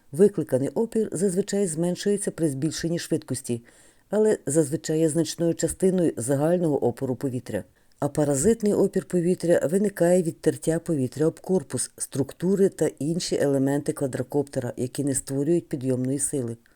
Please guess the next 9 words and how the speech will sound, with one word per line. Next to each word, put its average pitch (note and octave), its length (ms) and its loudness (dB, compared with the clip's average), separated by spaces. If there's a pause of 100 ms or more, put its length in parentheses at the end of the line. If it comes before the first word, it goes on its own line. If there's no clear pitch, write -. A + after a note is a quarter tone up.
(600)
Це B3 100 -2
включає G3+ 460 -2
в F#3+ 40 0
себе F3 280 2
опір D#3 340 0
повітря D3+ 460 -2
від C#3 140 0
обшивки C#3 480 -2
квадрокоптера, E3+ 800 0